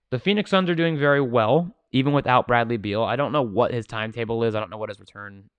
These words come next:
uh, expectation is gonna be. I'm hoping for a speedy recovery. I'm hoping he can integrate himself in that Suns lineup.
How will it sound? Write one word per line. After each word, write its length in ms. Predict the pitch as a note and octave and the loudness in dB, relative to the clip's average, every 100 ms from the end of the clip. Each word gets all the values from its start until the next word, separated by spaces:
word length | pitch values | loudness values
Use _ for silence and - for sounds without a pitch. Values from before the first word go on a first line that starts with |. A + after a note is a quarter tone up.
| _ _ _ - | _ _ _ -8
uh, 380 | G2 F#2+ F#2 F#2 _ _ - | -4 -2 -4 -8 _ _ -8
expectation 640 | G#2 - G2 A2+ G#2+ G#2+ | -6 -6 -6 -4 -6 -6
is 80 | G#2 | -8
gonna 180 | G#2+ G#2+ | -6 -6
be. 260 | G#2 A2+ - _ - | -4 -6 -8 _ -6
I'm 140 | G#2+ A2 | -4 0
hoping 260 | A2 A2+ | 0 0
for 140 | - G#2 | -2 -4
a 60 | |
speedy 300 | - A#2 A2 | -2 -4 -2
recovery. 460 | G2+ - G#2 A#2 A2+ | -2 0 0 4 2
I'm 100 | G#2 | 2
hoping 200 | G#2+ G#2+ | 0 -2
he 60 | |
can 140 | G#2 G2 | -4 -2
integrate 360 | G#2+ G#2 G#2 | -2 0 0
himself 280 | G2+ - G#2 | 0 2 0
in 60 | A2 | 0
that 160 | F#2+ | -6
Suns 220 | - A2+ F#2 | -6 -8 -4
lineup. 340 | F#2+ A#2 C3+ | -4 0 -2